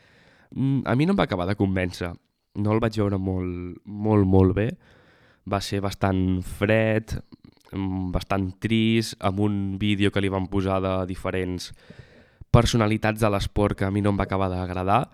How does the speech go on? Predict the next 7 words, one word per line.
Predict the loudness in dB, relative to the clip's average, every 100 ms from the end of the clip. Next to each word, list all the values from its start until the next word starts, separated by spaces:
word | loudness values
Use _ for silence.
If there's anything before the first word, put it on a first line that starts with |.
| _ -20 -16
perquè | -8 -6
sortia | -6 -8 -6
gent | -4 -4 0
com | 2 2 -2 -6 -10 -18 -10
Raúl | -6 0 0 2
González, | 0 0 0 0 0 -2
que, | -2 -2